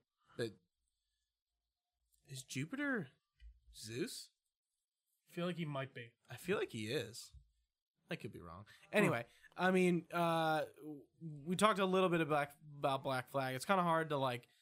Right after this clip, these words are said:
Speaker 1: say much. It's kind of a lot like three, and again, like, it, it just kinda, it's that start of that decline for me. The
Speaker 2: Yeah.
Speaker 1: ship combat is awesome. One of the
Speaker 2: It
Speaker 1: things I've
Speaker 2: is.
Speaker 1: pointed out in, in my video essays, like, that game, like, sparked a lot of other games to do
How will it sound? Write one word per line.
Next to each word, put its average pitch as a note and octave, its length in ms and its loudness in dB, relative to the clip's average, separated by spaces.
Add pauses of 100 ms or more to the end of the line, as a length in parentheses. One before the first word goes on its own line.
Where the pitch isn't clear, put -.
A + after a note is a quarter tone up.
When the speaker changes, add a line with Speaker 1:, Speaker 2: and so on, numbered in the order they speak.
(240)
Speaker 1:
say E3+ 360 2
much. F3 340 4
It's C#3+ 100 -6
kind F#3 180 4
of F3 100 6
a D#3+ 40 2
lot C#3+ 300 2
like C#3+ 220 -2
three, D3 400 0
and C3+ 100 2
again, C3 320 0
like, A#2 180 -2
it, C3+ 180 -8
it C#3 120 -4
just C#3+ 260 -4
kinda, C3+ 220 0
it's C3+ 160 -6
that C3 180 0
start D3+ 240 2
of C#3 60 -4
that C3 200 -2
decline C#3 480 -2
for D3+ 120 -4
me. D#3+ 240 0 (140)
The G3+ 80 4
Speaker 2:
Yeah. F#3 140 8
Speaker 1:
ship F3 280 2 (340)
combat F3 400 4
is D3 100 -2
awesome. D#3+ 400 4
One F3 120 4
of E3+ 100 2
the F3 60 4
Speaker 2:
It A3 100 6
Speaker 1:
things - 40 6
I've E3 120 4
Speaker 2:
is. - 80 -6
Speaker 1:
pointed D#3+ 320 0
out D3+ 240 0
in, C#3 220 -4
in C3+ 360 -4 (240)
my D3 60 -2
video D#3+ 280 2
essays, C#3+ 380 0
like, D3 180 0
that F#3 280 4
game, F#3 320 4
like, D#3+ 180 0
sparked - 720 0 (360)
a D#3 100 2
lot F3 420 4
of E3+ 100 2
other E3 240 2
games D#3 460 -2
to C#3+ 80 -8
do C#3 480 0